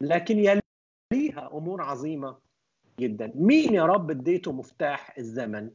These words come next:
علشان يشوف ال-، السفر المختوم، عشان يشوف سفر ال-، ال-، ال-، ال-، الزمن،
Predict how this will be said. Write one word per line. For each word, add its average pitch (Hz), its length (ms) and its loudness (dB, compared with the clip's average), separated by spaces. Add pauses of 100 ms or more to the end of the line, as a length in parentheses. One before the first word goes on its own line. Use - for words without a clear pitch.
(120)
علشان 123 380 2
يشوف 233 640 2
ال-، 147 340 4
السفر 147 720 0
المختوم، 143 680 -2 (1300)
عشان 196 260 2
يشوف 247 280 0
سفر 220 360 -2 (600)
ال-، 156 240 -4
ال-، 151 240 -2
ال-، 147 200 0 (120)
ال-، 139 220 -4 (120)
الزمن، 127 540 2